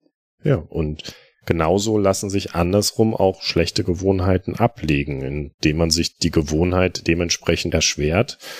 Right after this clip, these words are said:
und die vier Grundsätze, die du jetzt gerade benannt hast, dann einfach umdreht. Ne? Also es muss zum einen unsichtbar sein, sodass es nicht permanent in meinem Blick ist. Es muss für mich unheimlich unattraktiv sein, damit ich damit überhaupt erst gar nicht beginne.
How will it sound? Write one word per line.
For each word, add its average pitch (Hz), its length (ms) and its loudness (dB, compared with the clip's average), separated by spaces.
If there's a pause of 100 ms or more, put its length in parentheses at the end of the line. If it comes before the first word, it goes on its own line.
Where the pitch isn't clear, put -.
(280)
und 87 480 0
die 92 140 2
vier 85 380 0
Grundsätze, 110 680 0
die 101 100 0
du 92 80 0
jetzt 87 160 0
gerade 80 220 0
benannt 76 440 0
hast, 117 220 0
dann 98 220 0
einfach 98 380 -2
umdreht. 90 760 -4 (200)
Ne? 98 260 0
Also 87 280 2
es - 360 0
muss 92 300 0
zum 82 200 0
einen 87 280 2
unsichtbar 107 520 2
sein, 107 300 0
sodass 82 520 -2
es - 280 -2
nicht 92 240 2
permanent 85 600 0
in 85 140 -2
meinem 80 240 0
Blick 90 300 0
ist. - 400 -2
Es 87 400 -4
muss 95 180 0
für - 160 0
mich 87 420 -2 (800)
unheimlich 107 540 2
unattraktiv 110 840 0
sein, 101 480 0
damit 90 300 -2
ich - 100 -6
damit 87 260 2
überhaupt 82 320 0
erst 85 200 0
gar 82 160 2
nicht 82 280 -2
beginne. 87 580 0